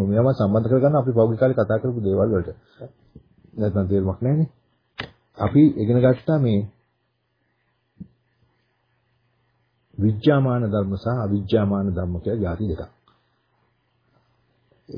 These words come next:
මේ ඉස්මතු කරගන්නවා දේශපාලන කතා කරපුවා. ඊට කලින් සුවන්. විද්‍යාමාන ධර්ම සහ අවිද්‍යාමාන ධර්ම. එතකොට විද්‍යාමාන ධර්ම කියලා කිව්වම අපිට මේ, අ, විද්‍යාමාන වෙන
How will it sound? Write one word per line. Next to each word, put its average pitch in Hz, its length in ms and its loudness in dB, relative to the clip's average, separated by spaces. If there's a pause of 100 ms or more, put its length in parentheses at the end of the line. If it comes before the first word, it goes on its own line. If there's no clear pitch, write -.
(140)
මේ 104 220 2
ඉස්මතු 101 340 -2
කරගන්නවා 104 420 4
දේශපාලන 92 360 -2
කතා 82 220 -6
කරපුවා. - 320 -16 (300)
ඊට 98 200 -6
කලින් 90 180 0
සුවන්. 87 240 -8 (480)
විද්‍යාමාන 123 580 2
ධර්ම 98 280 0
සහ 110 80 -6
අවිද්‍යාමාන 95 600 -2
ධර්ම. 82 200 -14 (280)
එතකොට 104 240 -6 (100)
විද්‍යාමාන 139 580 -2
ධර්ම 110 260 -2
කියලා 104 240 -4
කිව්වම 95 420 -2 (640)
අපිට 95 320 -2
මේ, 107 240 2 (380)
අ, 95 160 -10 (280)
විද්‍යාමාන 98 680 2
වෙන 92 180 0